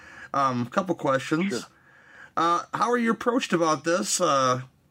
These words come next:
Speaker 1: do she, like, fangirling out on you? Just say, "Let's do this documentary about, about you"? 'Cause, uh, it's pretty personal, and
Speaker 2: No.
Speaker 1: I, I'm digging it.
Speaker 2: Yeah, no, I, I'd worked, I did a show for one of her friends called The Jump in,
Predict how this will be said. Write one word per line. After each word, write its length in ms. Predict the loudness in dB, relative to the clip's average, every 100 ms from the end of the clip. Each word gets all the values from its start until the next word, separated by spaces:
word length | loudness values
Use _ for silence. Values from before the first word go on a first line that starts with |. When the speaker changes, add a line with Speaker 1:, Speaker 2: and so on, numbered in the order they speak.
| -16
Speaker 1:
do 120 | -4 0
she, 140 | 2
like, 140 | 0
fangirling 640 | 0 0 0 2 2 2 4
out 200 | 2 2
on 240 | 2 2
you? 260 | 0 0 -2
Just 220 | -2 -2
say, 240 | 0 2
"Let's 200 | 2 0
do 120 | -2 -2
this 160 | -2
documentary 600 | 0 -2 -2 0 2 2
about, 400 | 2 2 0 -4 -18 _ -4
about 200 | -2 2
you"? 280 | 2 2 0
'Cause, 220 | -2 0
uh, 380 | 2 4 2 -2 -10 _ _ -4
it's 120 | 0
pretty 200 | 2 0
personal, 540 | 2 0 0 0 2 4
and 100 | 4
Speaker 2:
No. 140 | 2
Speaker 1:
I, 140 | 0
I'm 100 | 0
digging 240 | 0 0 0
it. 140 | 0 -4 -20 _ _ _ -2
Speaker 2:
Yeah, 220 | 0 0
no, 180 | 0 2
I, 220 | 2 2 -2 -2
I'd 160 | -2
worked, 380 | 0 0 -2 -2 0
I 40 |
did 160 | 2 2
a 60 | 0 0
show 220 | 0 0 -2
for 180 | -2 0
one 220 | 2 0
of 80 | 0
her 120 | -2 0
friends 320 | 0 0 0 -2 -8 -12 -20 _ _ 0
called 240 | 2 2
The 120 | 0 0 0
Jump 240 | 0 -4 -8 -20 _ _ _ _ -6
in, 340 | 0 2 2